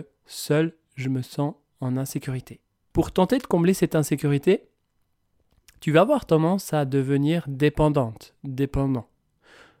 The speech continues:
lorsque tu es avec l'autre. Donc, que ça soit ton conjoint, si t'as pas de conjoint, alors ça sera avec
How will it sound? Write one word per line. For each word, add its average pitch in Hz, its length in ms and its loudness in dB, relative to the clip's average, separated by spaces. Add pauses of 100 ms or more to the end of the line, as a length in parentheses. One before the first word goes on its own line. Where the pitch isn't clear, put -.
(240)
lorsque - 260 -8
tu - 120 -4
es - 20 0
avec - 120 -6
l'autre. 120 340 -8
Donc, 123 300 -8 (280)
que - 80 -18
ça 123 60 -8
soit 117 160 -8
ton 120 200 -10
conjoint, 185 600 0 (240)
si - 160 -18
t'as 127 120 -6
pas 127 120 -6
de - 80 -14
conjoint, 139 480 -4 (540)
alors 110 180 -12
ça 127 100 -10
sera 123 260 -6
avec 120 360 -10